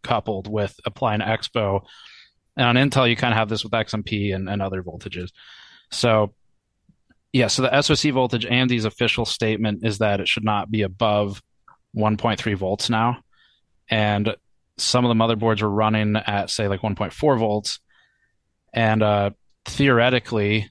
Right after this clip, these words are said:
there's long-term degradation caused by blasting the S O C voltage too high. So you might not see an immediate failure. You might see a failure in a few months, which is probably why we're just seeing these pop up now. So, or at least most of them.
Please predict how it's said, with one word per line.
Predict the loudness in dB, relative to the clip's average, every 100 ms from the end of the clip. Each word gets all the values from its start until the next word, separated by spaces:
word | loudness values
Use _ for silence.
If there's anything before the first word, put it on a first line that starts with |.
| _
there's | 0 0
long-term | 2 0 2 0 2
degradation | 0 0 0 0 0 -2 -4
caused | 0 2 2 -2 -4 -2
by | 0 0 -2
blasting | -4 -2 -2 -2 -4
the | -2
S | -4
O | -4
C | -2
voltage | -2 -4 -4 -6
too | -4
high. | -4 -2
So | -2
you | 0
might | -2 -2 -2
not | -2 -2
see | -4
an | -2
immediate | 0 2 2 0
failure. | -2 -2 -2 -4 -8 -20 -14 -2
You | 0
might | 2
see | 0 -2
a |
failure | 0 0
in | 0
a |
few | 0 0
months, | 0 -4 -6 -10
which | -8 -10
is | -4
probably | 0 0 -2
why | -2 0 0 0 -4 -8 _ _ _
we're | -6
just | -2 -2 -2
seeing | -4
these | -6 -6
pop | -6 -4
up | -6 -8 -12 -8
now. | -6 -6 -10 -14 _ -18
So, | -12 -10
or | -12 -16 _ _ _ _ -2
at |
least | -2 -4
most | -8 -10
of | -12
them. | -16